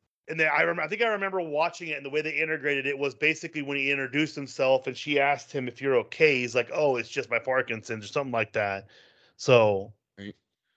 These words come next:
Speaker 1: yeah.
Speaker 2: Oh my gosh, he was in Lil Nas X, The
Speaker 1: The
Speaker 2: Origin
Speaker 1: Origin,
Speaker 2: of
Speaker 1: yep, as
Speaker 2: Holiday,
Speaker 1: Marty,
Speaker 2: as
Speaker 1: as
Speaker 2: Marty
Speaker 1: Marty McFly.
Speaker 2: McFly.
Speaker 1: Yep.
Speaker 2: What the, yeah, I'm gonna have to watch that music video.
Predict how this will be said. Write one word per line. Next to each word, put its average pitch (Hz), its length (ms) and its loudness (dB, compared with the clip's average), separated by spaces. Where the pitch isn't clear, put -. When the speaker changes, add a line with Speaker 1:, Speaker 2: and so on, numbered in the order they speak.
Speaker 1:
yeah. 107 120 -4
Speaker 2:
Oh 117 100 0
my 110 160 0
gosh, 107 460 -4
he 123 240 -2
was 143 300 0
in 117 560 2
Lil 110 400 2
Nas 113 460 0
X, - 500 -6
The 104 140 0
Speaker 1:
The 127 80 2
Speaker 2:
Origin 139 480 10
Speaker 1:
Origin, 131 260 -6
Speaker 2:
of 147 180 4
Speaker 1:
yep, - 140 -20
as 139 240 6
Speaker 2:
Holiday, - 80 2
Speaker 1:
Marty, 139 280 0
Speaker 2:
as 107 180 -6
Speaker 1:
as 147 180 0
Speaker 2:
Marty 135 240 4
Speaker 1:
Marty 139 80 4
McFly. 113 540 -4
Speaker 2:
McFly. 98 220 -8
Speaker 1:
Yep. 120 240 -8
Speaker 2:
What 143 280 0
the, 95 320 -8
yeah, 113 160 -4
I'm 117 80 -4
gonna 107 120 -4
have 95 180 -8
to - 100 -16
watch 92 280 -8
that 87 160 -8
music 95 420 -10
video. 71 640 -8